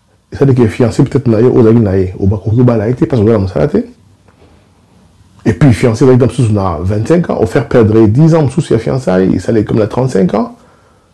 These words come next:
Et puis finalement, pour Bali était, de l'autre côté, puis Vina peut échanger parce qu'elle est restée célibataire pendant des années, au Bali payé était, au Bébé temps. Conséquence, elle est, elle est restée comme ça célibataire.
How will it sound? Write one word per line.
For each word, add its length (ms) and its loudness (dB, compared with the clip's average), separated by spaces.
Et 60 -4
puis 100 4
finalement, 280 2
pour 120 2
Bali 240 4
était, 320 -2
de 120 2
l'autre 180 2
côté, 180 -4
puis 140 2
Vina 380 4
peut 200 2
échanger 420 -2
parce 220 -6
qu'elle 180 2
est 60 2
restée 220 -6
célibataire 380 -4
pendant 260 -6
des 220 0
années, 360 2
au 80 0
Bali 240 4
payé 220 4
était, 160 0
au 40 4
Bébé 380 2
temps. 220 -10
Conséquence, 440 0
elle 100 2
est, 380 2
elle 140 2
est 40 4
restée 260 -2
comme 140 -2
ça 120 -8
célibataire. 560 -2